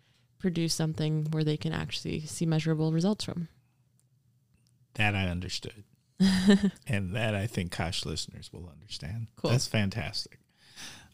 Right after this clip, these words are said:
Speaker 2: Okay. Um, is there anything else you'd like to share with us?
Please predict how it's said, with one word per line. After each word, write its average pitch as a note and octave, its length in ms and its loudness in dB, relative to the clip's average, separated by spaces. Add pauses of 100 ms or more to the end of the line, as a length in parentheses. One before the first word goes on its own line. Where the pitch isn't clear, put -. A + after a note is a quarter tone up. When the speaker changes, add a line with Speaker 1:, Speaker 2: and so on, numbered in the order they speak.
Speaker 2:
Okay. E3 380 0 (560)
Um, D3+ 420 4 (1000)
is C#3 140 0
there D#3 140 0
anything F#3 360 4
else G3 240 -2
you'd - 100 -6
like G2+ 220 -6
to C3 60 -14
share F#2+ 280 -2
with - 200 -10
us? - 280 -18